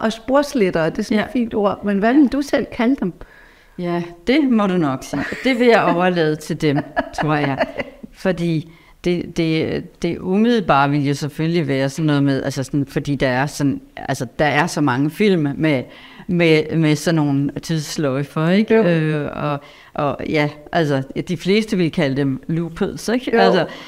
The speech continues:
Speaker 2: øh, fordi, men det er jo, spørgsmålet er jo, hvem er det, der er i et loop?
Speaker 1: Ja.
Speaker 2: Og hvad er det, hvad er det egentlig, der er?
Speaker 1: Det er det.
Speaker 2: Ja.
Speaker 1: For de
Speaker 2: Så,
Speaker 1: lever jo
Speaker 2: øh,
Speaker 1: videre.
Speaker 2: og, og det vil sige, at,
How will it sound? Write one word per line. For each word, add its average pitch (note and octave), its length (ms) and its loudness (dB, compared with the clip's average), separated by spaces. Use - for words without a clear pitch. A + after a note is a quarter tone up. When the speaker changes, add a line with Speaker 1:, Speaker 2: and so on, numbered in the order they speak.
Speaker 2:
øh, D#3 680 0
fordi, E3+ 280 -2
men F3+ 180 0
det E3+ 80 4
er E3+ 40 2
jo, E3 80 -2
spørgsmålet F#3+ 500 0
er D#3 40 0
jo, G3 100 0
hvem G3+ 220 2
er D#3 100 0
det, F#3 160 -4
der D#3 120 -4
er D3+ 100 0
i F#3 80 2
et G3 80 -2
loop? G3 280 0
Speaker 1:
Ja. C4 200 4
Speaker 2:
Og E3 100 0
hvad F#3 320 2
er G3 40 2
det, A#3 140 2
hvad E3+ 240 0
er F3+ 40 0
det G3+ 120 2
egentlig, F#3 320 0
der D#3 100 0
er? C3+ 220 -2
Speaker 1:
Det A#3+ 60 -4
er A#3+ 80 -6
det. C4 120 -12
Speaker 2:
Ja. F#3+ 140 -4
Speaker 1:
For G3+ 80 -10
de B3+ 200 -12
Speaker 2:
Så, C4 120 0
Speaker 1:
lever G3+ 120 2
jo F#3+ 60 0
Speaker 2:
øh, F3+ 60 0
Speaker 1:
videre. E3+ 280 0
Speaker 2:
og, F3+ 140 -4
og G3 100 0
det A3+ 80 2
vil A#3+ 100 0
sige, G#3+ 360 -2
at, - 180 -8